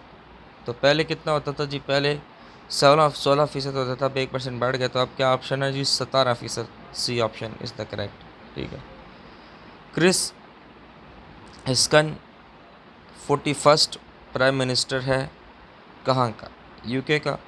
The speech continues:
यूके का प्राइम मिनिस्टर इंडियन है, ये नहीं है। न्यूजीलैंड है, ऑस्ट्रेलिया है, ये जर्मनी है। The correct option is option number B, which is न्यूजीलैंड। So the Chris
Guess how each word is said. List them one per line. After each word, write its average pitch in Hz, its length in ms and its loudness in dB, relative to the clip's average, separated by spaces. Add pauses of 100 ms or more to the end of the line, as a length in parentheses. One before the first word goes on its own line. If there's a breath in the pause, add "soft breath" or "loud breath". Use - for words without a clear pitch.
(420)
यूके 131 300 -2
का 135 260 4
प्राइम 127 460 -2
मिनिस्टर 123 320 0
इंडियन 123 460 0
है, 127 240 -4 (680)
ये 117 140 -4
नहीं 117 140 -2
है। 110 60 -2
न्यूजीलैंड 131 640 2
है, 123 280 2
ऑस्ट्रेलिया 127 580 -2
है, 120 260 0 (220)
ये 131 120 -4
जर्मनी 123 540 2
है। 113 260 -2
The 117 80 -6
correct 117 440 -6
option 120 420 -6
is 117 300 -2 (760)
option 117 300 -4
number 117 200 0 (100)
B, 135 80 0 (460)
which 117 140 -8
is 127 200 -6
न्यूजीलैंड। 113 560 0 (540)
So - 80 -6
the 110 260 -6 (140)
Chris 160 320 0